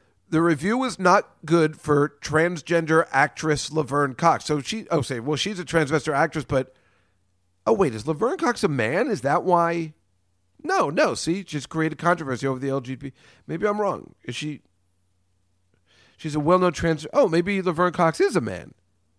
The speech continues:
Oh, maybe I don't know what I'm talking about then. Well, then why would they be upset if a transgender actress or actor, does anybody know?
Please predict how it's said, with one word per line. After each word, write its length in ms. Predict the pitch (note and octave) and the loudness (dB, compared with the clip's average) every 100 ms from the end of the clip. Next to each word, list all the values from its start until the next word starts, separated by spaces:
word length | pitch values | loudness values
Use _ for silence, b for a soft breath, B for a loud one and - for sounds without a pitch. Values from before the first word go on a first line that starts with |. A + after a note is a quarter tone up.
| - | -8
Oh, 100 | C3+ | -2
maybe 180 | F#3 G3+ | 2 4
I 40 | |
don't 100 | G3+ | 4
know 80 | G#3+ | 4
what 80 | G#3+ | 2
I'm 60 | |
talking 280 | F#3 B3 B3+ | 2 0 0
about 220 | A#2+ G2+ | -2 -6
then. 240 | F2 - - _ _ | -6 -14 -16 _ _
Well, 100 | F#3+ | -2
then 120 | A#3 | 2
why 140 | A#3+ C4 | 4 2
would 120 | A#3+ | 2
they 120 | B3 | -2
be 140 | A3+ | 4
upset 340 | A#3+ - D4 C4+ | 4 6 8 8
if 100 | C3 | 4
a 60 | |
transgender 720 | C#3+ F#3+ F3+ D#3+ F#3+ F#3 F3 F3+ | -2 2 0 0 -2 0 4 4
actress 520 | G#3+ - A#2+ A#2 - _ _ _ _ - | 2 0 -4 -4 -12 _ _ _ _ -2
or 180 | C#3+ | 2
actor, 500 | D#3 A3+ - F#2+ A2 - _ _ _ _ | 4 2 0 -6 -6 -12 _ _ _ _
does 140 | E3+ E3+ | -4 4
anybody 360 | B3+ D4+ C#4 | 4 4 0
know? 460 | G#3 C3+ D3 A3 B3 | 4 4 4 2 -2